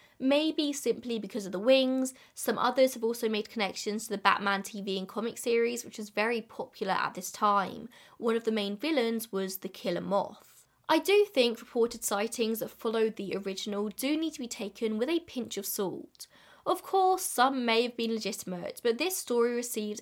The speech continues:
a lot of attention in the days after it happened. It featured on the front page of the biggest local newspapers. And there will always be people out there who are just looking to be a part of something bigger than themselves.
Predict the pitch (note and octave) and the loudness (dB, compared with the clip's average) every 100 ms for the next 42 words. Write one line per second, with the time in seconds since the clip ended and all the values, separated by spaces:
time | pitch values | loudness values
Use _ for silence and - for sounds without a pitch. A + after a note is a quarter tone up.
0 | - A#3+ A3+ A#3 B3 - - A#3 A3+ A#3 | -4 -2 0 0 0 -2 -8 -6 -4 -4
1 | A3+ - G#3 G3+ - A3 A#3 A#3 G3+ G3+ | -6 -4 -4 -6 -4 -2 -2 -2 -2 -2
2 | G3+ - A3 - - A3 - G#3+ F#3+ G3+ | -2 -4 -4 -8 4 4 4 -2 -4 -6
3 | - - - - D#4 - D#4+ - D#4+ C4 | -14 -18 -10 -4 -2 0 -2 -2 -4 -4
4 | C4+ - C4 C4 - A#3+ B3 A#3+ A#3+ A3+ | -6 -2 -2 -2 -6 -4 -4 -6 -8 -8
5 | - B3 B3+ B3+ - A3+ A3 G#3+ G#3 G3+ | -4 -2 0 0 -2 -4 -4 -2 -4 -2
6 | G#3+ G#3+ A3 G3+ - F#3+ E3+ - - - | -2 -4 -4 -6 -4 -4 -4 -6 -14 -18
7 | - - - - D4 D#4 D#4+ D4+ D4+ D4 | -20 -20 -14 -6 -2 -2 -2 -4 -4 0
8 | D4 C#4 C4+ C4+ C4 C4 C#4+ E4+ - B3 | -2 -2 -6 -4 -2 2 2 2 0 0
9 | C4 C4 A#3+ C#4+ D4 A3 A3+ D4 D#4+ C#4+ | 0 -2 -4 -4 -8 -6 -6 -6 -6 -8
10 | - A#3+ A#3 - C4 B3 - - - A3 | -4 -4 -4 0 2 2 0 -8 -6 -6
11 | A#3 A#3 A3+ - G3+ G#3 G3 F#3 F#3+ - | -4 -6 -4 -2 -2 -2 -4 -6 -6 -2
12 | G3+ G3 F#3+ G#3 - - - | 0 0 -2 -6 -10 -14 -16